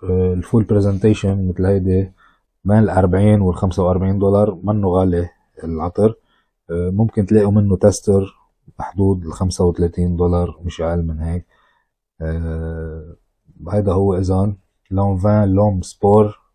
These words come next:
بعتبره، آه، عطر ذات طابع كلاسيكي للصيف، منعش جدا وفخم وبجيب الإطراءات.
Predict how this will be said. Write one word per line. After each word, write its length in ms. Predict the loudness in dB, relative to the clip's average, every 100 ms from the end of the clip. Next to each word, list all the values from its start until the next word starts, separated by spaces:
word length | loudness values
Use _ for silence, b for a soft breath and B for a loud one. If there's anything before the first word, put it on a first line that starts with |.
| -10
بعتبره، 640 | -6 -4 -2 0 -2 -4 b b b _ _ _ _ _
آه، 720 | -8 -6 -4 -6 -6 -8 -10
عطر 280 | -6 -2 -2
ذات 280 | 0 -4 0
طابع 280 | -2 0 -4
كلاسيكي 720 | -4 -6 -2 -4 -2 -2 -2
للصيف، 920 | -2 -6 -4 0 0 -2 -10 -20 _ -6
منعش 360 | -4 -2 -4
جدا 600 | -4 -4 -4 -2 -2 -4 -6
وفخم 680 | -12 -8 -8 -4 -4 -4 -6 _ _ _ _ _ -10
وبجيب 580 | -6 -2 0 0 0 -6
الإطراءات. 760 | -8 -4 -4 -2 -4 -4 -8